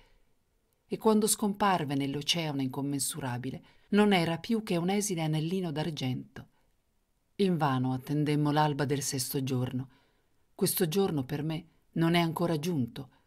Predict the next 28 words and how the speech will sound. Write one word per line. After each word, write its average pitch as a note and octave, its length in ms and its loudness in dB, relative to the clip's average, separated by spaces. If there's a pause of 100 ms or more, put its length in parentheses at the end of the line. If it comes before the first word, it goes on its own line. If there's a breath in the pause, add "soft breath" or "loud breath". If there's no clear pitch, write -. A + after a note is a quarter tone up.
(160 soft breath)
per D#3 180 -2
lo D3 120 2
svedese D3 640 -4 (200)
non E3+ 200 2
arrivò E3+ 360 0
mai. A#2+ 340 -4 (840)
Da G3 200 4
allora G3+ 320 4
in E3 160 -4
poi G3+ 280 0
fummo D#3 320 -2
avvolti G3 460 0
di D3+ 100 -6
fittissime G3 720 -4
tenebre, C3 540 -4 (220 loud breath)
tali D#3+ 340 2
che E3+ 140 -2
non F#3 120 0
avremmo D#3+ 440 0
potuto F#3+ 420 -6
scorgere E3+ 640 -2
un F3 140 -2
oggetto F#3+ 440 -2
a D3 60 -2
venti D#3 320 -2
passi F#3 340 -4
dalla C#3+ 240 -2
nave. A#2 440 -4